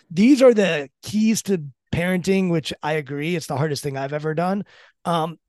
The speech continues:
and they're also the keys to great leadership. And I think what we don't always talk about in our society, and you mentioned careers,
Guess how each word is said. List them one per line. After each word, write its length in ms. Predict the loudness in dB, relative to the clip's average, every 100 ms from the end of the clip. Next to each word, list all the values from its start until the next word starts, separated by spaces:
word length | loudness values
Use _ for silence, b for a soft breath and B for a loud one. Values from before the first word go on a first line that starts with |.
| -2
and 80 | 0
they're 120 | 0
also 460 | 0 -2 0 -2 -2
the 120 | -4
keys 360 | -6 -6 -6
to 80 | -8
great 240 | -6 -4 -4
leadership. 540 | -4 -2 -2 -6 -8 -8
And 340 | -4 -4 -4 -10 B B
I 80 | 0
think 180 | 0 2
what 140 | 2
we 100 | 2
don't 320 | 2 2 2 0
always 540 | -2 0 0 -2 -6
talk 280 | -8 -6 -4
about 280 | -2 -2 -4
in 80 | -4
our 120 | -6
society, 640 | -6 -2 2 2 0 -2
and 100 | -4
you 100 | -4
mentioned 400 | -2 -4 -6 -8
careers, 680 | -6 -4 -2 -2 -4 -6